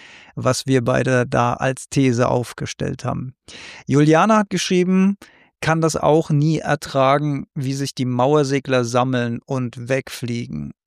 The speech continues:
Ja, Juliana, I feel you. Und wir beide teilen das Zug-, Wegzugvogelphänomen, würde ich das jetzt mal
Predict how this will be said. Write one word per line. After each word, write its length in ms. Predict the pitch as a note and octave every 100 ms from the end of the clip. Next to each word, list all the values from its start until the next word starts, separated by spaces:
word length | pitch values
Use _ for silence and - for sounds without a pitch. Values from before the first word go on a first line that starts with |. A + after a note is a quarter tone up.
| D#3+
Ja, 400 | D3+ D#3 F#3 G#3
Juliana, 760 | G3+ F3+ C#3+ C3 C3 C#3 D3 - -
I 140 | F3
feel 560 | - - - G#3+ F3+ C#3
you. 440 | C3+ D#3+ F#3+ G#3 - _
Und 460 | D#3 D#3+ D#3 C3+ B2+
wir 160 | D3+ - _ _
beide 360 | D3 D3+ F3 D#3
teilen 520 | - C#3 C#3 D3 C#3+ C3+
das 520 | C3+ C3+ - - - _ - _ _ _ _ _ _ _ _ _
Zug-, 800 | - - F3 F3+ F3 - - - _ _ _ _ _ -
Wegzugvogelphänomen, 2250 | D3+ F#3 - - - - F3 D#3 - - E3 D#3+ C#3+ D3 C#3+ C#3+ - C#3+ D3 D3 C#3+ D3+ D3
würde 160 | C3+
ich 100 | C#3
das 200 | - B2
jetzt 280 | C3+ C3+ -
mal 540 | C3 B2+ B2+ B2+ B2+